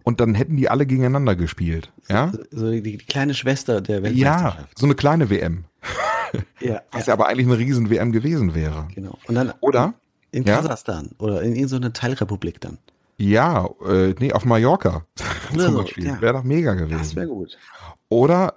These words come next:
Speaker 1: äh, in Köln oder in Frankfurt.
Speaker 2: Ja.
Speaker 1: Oder in Holland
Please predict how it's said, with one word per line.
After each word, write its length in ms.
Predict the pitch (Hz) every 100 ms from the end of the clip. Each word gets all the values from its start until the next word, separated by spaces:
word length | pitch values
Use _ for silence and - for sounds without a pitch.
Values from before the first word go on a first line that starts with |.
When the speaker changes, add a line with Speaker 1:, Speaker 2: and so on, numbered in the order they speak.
| -
Speaker 1:
äh, 360 | 131 131 135
in 120 | -
Köln 420 | 131 123 107 78 80 -
oder 160 | 98 92
in 80 |
Frankfurt. 500 | 90 117 143 90 78 - _ _ _ -
Speaker 2:
Ja. 140 | 104 - -
Speaker 1:
Oder 220 | 104 139
in 80 | 143
Holland 400 | 104 80 78